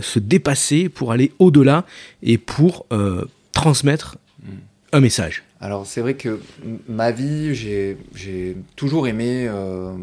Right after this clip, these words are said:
Speaker 2: aller av-, avoir une utilité aussi dans, dans ma vie. Donc, j'ai choisi, avant, avant mon accident, j'ai choisi le métier d'infirmier. Donc, je suis
Speaker 1: Mhm.
Speaker 2: infirmier. Je sais aussi ce, ce rapport à la vie qui est, qui est... voilà, qui, assez,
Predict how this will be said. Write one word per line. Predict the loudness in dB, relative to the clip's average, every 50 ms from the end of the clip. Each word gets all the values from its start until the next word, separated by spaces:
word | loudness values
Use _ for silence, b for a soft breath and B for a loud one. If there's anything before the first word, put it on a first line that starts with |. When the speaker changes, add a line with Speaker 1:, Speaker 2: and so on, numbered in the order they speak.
| -14 -14 -16 -14
Speaker 2:
aller | -12 -10 -8 -6 -4 -4 -4 -6
av-, | -6 -8 -8 -8 -8 -6 -6 -4
avoir | -4 0 2 2 2 2 2
une | -2 -2
utilité | -2 -4 -4 -6 -6 -6 -6 -6 -8 -8 -10 -10
aussi | -8 -10 -12 -12 -12
dans, | -10 -10 -10 -10
dans | -10 -10 -10 -8
ma | -8 -8 -8
vie. | -8 -10
Donc, | -10 -10 -10 -8
j'ai | -8 -8 -8
choisi, | -6 -4 -4 -4 -2 -2 -4 -4 -2
avant, | -4 -4 -4 -4 -6 -8 -6
avant | -6 -4 -4 -2 -4
mon | -4 -4 -6
accident, | -6 -8 -10 -10 -8 -8 -8 -8
j'ai | -8
choisi | -8 -8 -6 -6 -6
le | -8 -8
métier | -8 -8 -10 -8 -8 -8
d'infirmier. | -8 -8 -10 -10 -10 -10 -8 -6 -6 -6 -8 -10 _ -10
Donc, | -8 -6
je | -6
suis | -4 -4
Speaker 1:
Mhm. | -4
Speaker 2:
infirmier. | -4 -4 -8 -8 -6 -4 -4 -4 -6 -8 B B B B B B B B B B B
Je | -16 -12 -10
sais | -8 -4 -2 0
aussi | 0 0 -2 -6 -6 -6 -6
ce, | -6 -8 -10 -10 -12
ce | -10 -8 -6
rapport | -4 -4 -4 -4 -2 -2 -2 0 0
à | -2
la | -4 -4 -6
vie | -6 -6 -6 -6 -8 -8
qui | -10 -12 -8 -6
est, | -6 -4 -6 -6 -8 -12
qui | -18 -16 -14 -10 -10 -8
est... |
voilà, | -8 -8 -6 -8 -8 -8
qui, | -12 -18 -20 -20 -20 b b b b b b b b
assez, | -16 -14 -14 -14 -14